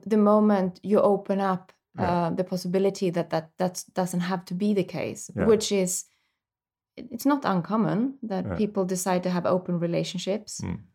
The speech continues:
Speaker 1: or polyamory or,
Speaker 2: Mm.
Speaker 1: but it does complicate things. So if you want simplicity, I think it's the opposite. Or
Speaker 2: Mm.
Speaker 1: you could argue the freedom that that comes with is so appealing
Speaker 2: Mm.
Speaker 1: that, you know, simplicity is not worth it.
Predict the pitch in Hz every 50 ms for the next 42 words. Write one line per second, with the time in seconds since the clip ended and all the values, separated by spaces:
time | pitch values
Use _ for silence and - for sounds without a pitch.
0 | _ _ _ _ _ _ - - - - - - 185 180 175 175 175 180 180 180
1 | 190 202 202 202 185 175 175 170 175 165 _ _ _ _ _ _ _ _ _ -
2 | - 90 82 - _ _ _ _ - 226 208 214 208 214 202 226 277 269 - -
3 | - 233 226 233 233 220 - 185 160 160 160 - - - - - - - - -
4 | - _ - 190 185 208 202 196 196 190 - 196 202 208 269 277 269 - 214 208
5 | 175 170 165 160 165 175 165 165 - _ _ _ - - 165 - - 160 156 156
6 | 156 - 160 - - - - - _ - - 240 240 247 262 254 226 208 208 214
7 | 240 254 240 240 247 226 190 170 156 160 180 180 - _ _ _ _ _ _ -
8 | 196 185 - - 214 226 247 247 226 214 180 175 170 170 170 165 156 170 170 -
9 | - 202 196 190 175 - - 147 151 156 165 - - - 240 247 247 208 175 -
10 | - 165 147 - 131 131 123 - 175 - _ _ - 104 90 85 - - _ _
11 | _ - 185 180 175 180 - - _ _ _ _ - 180 170 165 151 165 165 -
12 | - 170 - - 180 180 - 175 - 165 165 160 160 165 165 175 - _ _ _
13 | _ _ _ - 165 160 160 160 - - - -